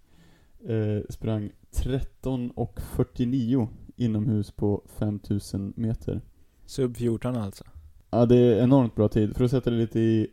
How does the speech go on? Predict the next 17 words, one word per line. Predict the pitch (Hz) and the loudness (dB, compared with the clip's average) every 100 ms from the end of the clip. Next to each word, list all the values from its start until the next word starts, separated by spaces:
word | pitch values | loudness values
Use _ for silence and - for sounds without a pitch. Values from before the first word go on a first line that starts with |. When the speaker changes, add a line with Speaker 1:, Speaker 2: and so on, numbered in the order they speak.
| - | -8
Speaker 1:
eh, | - | -2
relation | 110 107 110 113 113 - 139 131 175 - - - | 0 2 2 2 0 2 2 2 -4 -14 -18 -10
så | - 110 | -2 0
är | - 107 | 2 0
det | 139 104 | 0 -2
då | 107 104 104 120 _ _ _ _ - | -2 -2 -4 -6 _ _ _ _ -6
den | 104 101 - | -4 -6 -10
tredje | - 127 127 110 127 | -6 -2 0 0 0
bästa | 117 - - 101 98 - _ _ - | 0 -4 -6 -6 -6 -10 _ _ -14
tiden | - 107 104 104 104 - - | -6 -4 -4 -6 -8 -14 -12
någonsin | 113 117 135 107 104 113 107 - 156 - 123 - _ | -8 -4 -2 -2 -4 -6 -8 -8 -10 -10 -16 -20 _
i | - 104 | -12 -6
Sverige | 120 113 101 - | -4 -4 -4 -12
på | - 110 | -10 -6
femtusen | 101 101 107 98 | -6 -6 -8 -6
meter | 98 107 | -6 -6
inomhus. | 110 107 107 98 - | -6 -6 -6 -8 -14